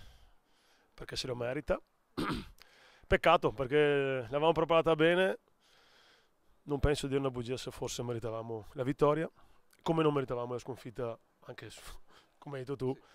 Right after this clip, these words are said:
all'andata. Eh, faccio un bravissimo, come dire,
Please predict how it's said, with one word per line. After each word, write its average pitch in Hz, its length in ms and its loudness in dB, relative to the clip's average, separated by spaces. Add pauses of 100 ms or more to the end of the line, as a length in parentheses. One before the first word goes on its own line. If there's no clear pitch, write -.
(520)
all'andata. 123 580 -2 (880)
Eh, 131 400 -4
faccio 180 260 0
un 170 320 0
bravissimo, 160 960 2 (1000)
come 160 120 0
dire, 139 260 2